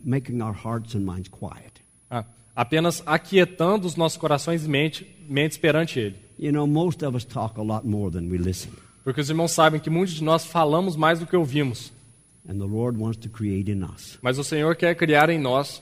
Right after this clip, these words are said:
Speaker 1: an ear to hear
Speaker 2: um ouvido para ouvir
Speaker 1: what the Spirit is saying to the church.
Speaker 2: o que o Espírito diz às igrejas.
Speaker 1: So, just having our quiet time with him.
Speaker 2: Então vamos ter quatro minutos de quietude perante
Speaker 1: It
Speaker 2: ele.
Speaker 1: can be our way of saying to the Holy Spirit.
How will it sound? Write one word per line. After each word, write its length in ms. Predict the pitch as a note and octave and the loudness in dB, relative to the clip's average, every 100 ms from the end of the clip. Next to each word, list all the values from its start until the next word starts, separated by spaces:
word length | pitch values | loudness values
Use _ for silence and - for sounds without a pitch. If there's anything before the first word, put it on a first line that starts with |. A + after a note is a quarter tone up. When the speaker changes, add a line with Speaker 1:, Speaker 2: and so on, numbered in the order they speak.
| - | -8
Speaker 1:
an 100 | A2+ A2 | -6 -4
ear 480 | A#2+ A#2 A#2+ A#2 G#2+ | 0 0 0 -4 -8
to 80 | - | -8
hear 320 | G#2+ G#2+ F2+ - - - | -6 -4 -8 -10 -16 -6
Speaker 2:
um 160 | C#3 | 0
ouvido 480 | D#3 B2+ C#3 F3+ F#3 | 2 2 4 4 4
para 180 | F3 E3 | 0 0
ouvir 300 | C#3+ A2 F#2+ - | 0 -4 -8 -8
Speaker 1:
what 160 | G2 F#2+ | -8 -8
the 100 | G2+ | -10
Spirit 420 | - G#2+ G#2 G2+ G#2+ | -10 -4 -4 -6 -10
is 60 | - | -14
saying 320 | - F2 F2+ | -10 -8 -10
to 100 | F2 | -12
the 100 | E2 - | -14 -16
church. 280 | - - - | -18 -20 -8
Speaker 2:
o 80 | B2+ | -6
que 140 | C3 C#3+ | -2 -2
o 40 | |
Espírito 520 | C#3 - D#3 E3 E3 | -2 0 0 2 -2
diz 240 | B2+ C3+ C#3+ | -6 -4 -4
às 100 | C3 | -4
igrejas. 540 | A#2+ G#2 F#2+ - - - | -4 -4 -6 -14 -20 -8
Speaker 1:
So, 360 | C3+ C3 B2+ B2+ - - - _ - | 0 2 2 -2 -16 -20 -20 _ -6
just 240 | F3+ - | -6 -2
having 240 | D#3 C3+ B2+ | -2 0 0
our 160 | A2+ | -2
quiet 440 | A2 B2+ A2 G#2+ - | -4 -4 -2 -2 -4
time 280 | G2+ E2 D#2+ | -4 -4 -6
with 80 | D#2 | -8
him. 200 | D#2 D#2 C3+ | -12 -12 -8
Speaker 2:
Então 300 | C3 D3 D3 | -2 0 2
vamos 240 | F3 G#3 | 0 0
ter 200 | G3+ F#3 | 2 2
quatro 360 | - F3+ F#3 G3+ | 2 0 2 -2
minutos 320 | F3 E3+ - | 0 -2 -4
de 140 | - | -10
quietude 500 | D#3+ F#3+ F#3+ E3+ E3 | 2 4 4 4 2
perante 320 | C#3 C3 A#2 C3 | 2 2 2 2
Speaker 1:
It 120 | G2+ | 2
Speaker 2:
ele. 100 | C#3+ | 4
Speaker 1:
can 80 | B2+ | 4
be 180 | C3+ | 2
our 220 | A#2 B2+ A#2 | 2 0 0
way 280 | A#2+ A2+ G#2 | 2 2 0
of 120 | - | -2
saying 300 | A#2+ G#2 G2+ | -2 0 0
to 100 | G2+ | -2
the 80 | F#2+ | -4
Holy 220 | F#2+ F#2 F2 | -4 -6 -8
Spirit. 260 | - - | -10 -14